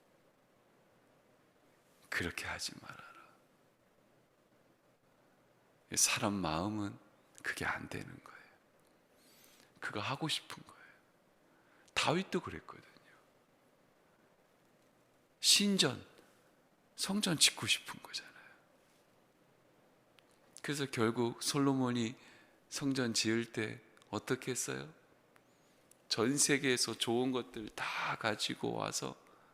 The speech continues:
다듬지 않은 돌로 짓는 게 아니라 저기 멀리서 예쁘게 다듬어서 가지고 온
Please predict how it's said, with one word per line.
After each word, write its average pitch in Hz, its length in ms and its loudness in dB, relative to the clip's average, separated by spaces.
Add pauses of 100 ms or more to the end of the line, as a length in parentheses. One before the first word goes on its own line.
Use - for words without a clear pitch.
(880)
다듬지 127 540 4
않은 113 340 6
돌로 110 320 4
짓는 107 400 -4
게 104 100 -4
아니라 104 460 -6 (580)
저기 - 600 -2
멀리서 117 560 -4
예쁘게 - 920 -6
다듬어서 - 680 -6 (540)
가지고 - 460 -6
온 - 100 -12